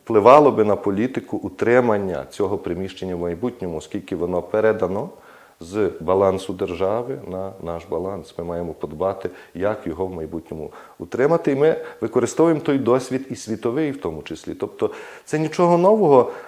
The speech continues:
що в цілому світі, е,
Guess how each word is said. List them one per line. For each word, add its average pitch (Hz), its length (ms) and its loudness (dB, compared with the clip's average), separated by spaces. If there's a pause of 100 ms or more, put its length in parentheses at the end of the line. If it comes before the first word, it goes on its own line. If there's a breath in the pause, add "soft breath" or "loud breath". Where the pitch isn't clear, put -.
(140 loud breath)
що 120 520 8
в - 160 -6
цілому 147 440 4
світі, 120 680 -4 (340 loud breath)
е, 82 320 -2